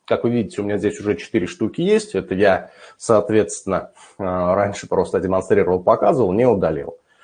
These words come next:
Так. С левой стороны у нас тематические коллекции, издательские коллекции, выключенные полные издательские коллекции. Вы их можете включить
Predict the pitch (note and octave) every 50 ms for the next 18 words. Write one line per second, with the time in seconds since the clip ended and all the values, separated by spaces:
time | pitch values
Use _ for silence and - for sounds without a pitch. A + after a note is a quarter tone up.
0 | _ _ _ _ _ _ _ - D#3 F3 F#3 F3+ F3+ - _ _ _ _ _ _
1 | _ _ _ _ _ _ _ _ _ _ _ _ _ _ _ _ _ _ - -
2 | G3+ G#3 F3 D3 C#3 - B2+ B2+ C3 C3+ B2+ A2+ G#2+ G#2+ G#2+ G2+ - - - A2+
3 | G#2+ G#2+ G#2+ - F#2+ - - - - C#3+ C#3 - D3+ D#3 E3+ E3 E3+ - A2 F2
4 | E2+ G2+ G#2 C#3+ - - D3 - - - D#3 - D#3+ D3+ D#3 E3 E3 E3 D#3+ -
5 | D#3 D3+ D3+ C#3+ - - _ _ _ C3 D#3+ E3+ E3+ B2+ A2+ - - - G2 F#2+
6 | F#2 F2+ F2+ A2+ G#2+ G2 F2+ E2+ E2+ D#2+ D2+ D#2 F2+ A#2 D3 C#3+ E3+ E3+ - -
7 | F3+ E3+ F3 E3+ E3 E3+ E3+ E3+ E3+ - - B2+ G#2+ G2+ F#2+ - G#2+ G2+ F#2 E2
8 | - - - - _ G2+ F#2+ F#2+ - - G2 F2+ F2 - -